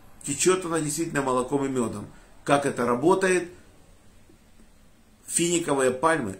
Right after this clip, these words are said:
в огромном количестве, финики падают на землю. И с них стекает этот мед финиковых пальм. А козы, переполненные вымя у них,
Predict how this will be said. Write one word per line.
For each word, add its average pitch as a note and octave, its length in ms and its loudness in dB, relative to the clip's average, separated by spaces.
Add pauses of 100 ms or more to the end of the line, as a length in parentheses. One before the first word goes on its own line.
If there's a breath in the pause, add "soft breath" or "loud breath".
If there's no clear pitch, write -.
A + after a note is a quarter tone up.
в G#2 80 -8
огромном D3+ 400 -2
количестве, D3 520 -4
финики E3 460 -4
падают C3 720 0
на A#2 200 -2
землю. G#2+ 420 -6 (680 soft breath)
И D#3 160 4
с C#3+ 180 4
них F3+ 220 2
стекает C#3 560 2
этот G#2+ 140 -4
мед A#2 260 0
финиковых G2+ 540 -6
пальм. E2 300 -8 (680 soft breath)
А B2 100 2
козы, C#3+ 460 4
переполненные C#3+ 800 2
вымя A#2+ 340 4
у F#2 80 -4
них, E2+ 240 -12